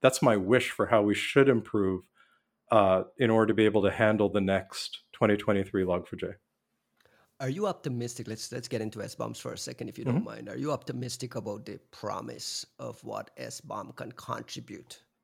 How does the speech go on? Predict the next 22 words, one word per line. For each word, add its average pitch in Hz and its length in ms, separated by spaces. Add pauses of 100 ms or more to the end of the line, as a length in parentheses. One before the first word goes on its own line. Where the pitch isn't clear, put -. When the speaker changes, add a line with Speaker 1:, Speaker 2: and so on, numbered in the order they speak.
(680)
Speaker 2:
to 127 380
the, 101 320 (140)
the, - 200
the - 80
stack? - 520 (340)
Help 143 160
me 165 160
understand 117 540
where 123 160
you 143 280
are, 110 160
because 120 300
there's, 127 200
you, 151 180 (100)
as 131 180
you 165 80
know, 131 160
it's 107 140
a - 20
lot 113 180
of 117 80
controversy. - 680